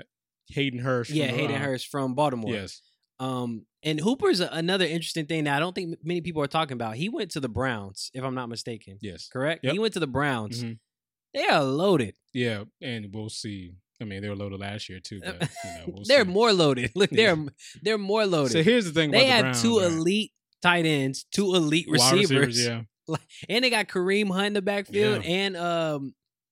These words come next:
Speaker 2: why am I blanking on the other running
Speaker 1: Nick
Speaker 2: back?
Speaker 1: Chubb.
Speaker 2: Nick Chubb. Nick
Speaker 1: <laughs>
Speaker 2: Chubb.
Speaker 1: Yeah.
Speaker 2: Yeah, <laughs> d-, dog.
Speaker 1: Yeah.
Speaker 2: They are
Speaker 1: And their
Speaker 2: stacked.
Speaker 1: defense is elite.
Speaker 2: They
Speaker 1: Like,
Speaker 2: are
Speaker 1: they
Speaker 2: stacked.
Speaker 1: Yeah.
Speaker 2: Put me a quarterback.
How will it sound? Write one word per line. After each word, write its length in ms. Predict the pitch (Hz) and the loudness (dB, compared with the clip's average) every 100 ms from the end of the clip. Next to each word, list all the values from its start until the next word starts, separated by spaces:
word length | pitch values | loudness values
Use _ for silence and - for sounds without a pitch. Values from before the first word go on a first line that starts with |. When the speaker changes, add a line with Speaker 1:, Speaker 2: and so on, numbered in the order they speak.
| _ _ _ - | _ _ _ -14
Speaker 2:
why 200 | 131 165 | -4 -2
am 100 | 165 | 0
I 40 | |
blanking 280 | 147 151 139 | -2 -6 -6
on 100 | 131 | -8
the 40 | 120 | -6
other 140 | 123 | -4
running 140 | 117 151 | 0 2
Speaker 1:
Nick 160 | 190 | 4
Speaker 2:
back? 100 | 269 339 | 4 6
Speaker 1:
Chubb. 20 | |
Speaker 2:
Nick 180 | 202 - | 4 6
Chubb. 380 | 233 185 131 | 6 6 4
Nick 180 | 214 220 | 4 4
Speaker 1:
<laughs> 0 | |
Speaker 2:
Chubb. 340 | 226 226 156 220 294 165 | 6 6 6 4 2 0
Speaker 1:
Yeah. 140 | 123 | -2
Speaker 2:
Yeah, 340 | 185 240 254 160 | 2 4 4 4
<laughs> 120 | 147 | 0
d-, 220 | 190 - 139 | -2 -2 0
dog. 360 | 208 294 175 - | 6 8 8 4
Speaker 1:
Yeah. 200 | 156 170 95 - | -2 -2 -6 -4
Speaker 2:
They 80 | 254 | 0
are 120 | 269 | 2
Speaker 1:
And 80 | 180 | 2
their 80 | 160 185 | 4 4
Speaker 2:
stacked. 280 | 180 214 156 | 8 8 8
Speaker 1:
defense 160 | 196 139 | 4 0
is 100 | 123 | -4
elite. 440 | 117 135 240 269 _ 131 | -2 2 2 2 _ -2
Speaker 2:
They 140 | 214 | 2
Speaker 1:
Like, 80 | 220 | 4
Speaker 2:
are 120 | 170 | 2
Speaker 1:
they 80 | 147 | 2
Speaker 2:
stacked. 500 | - 180 196 123 - - | 0 2 2 2 -6 -14
Speaker 1:
Yeah. 220 | 101 98 87 | -12 -8 -4
Speaker 2:
Put 100 | 262 | -2
me 160 | 220 170 | 0 -2
a 60 | |
quarterback. 400 | 139 117 92 80 | -2 -4 -6 -14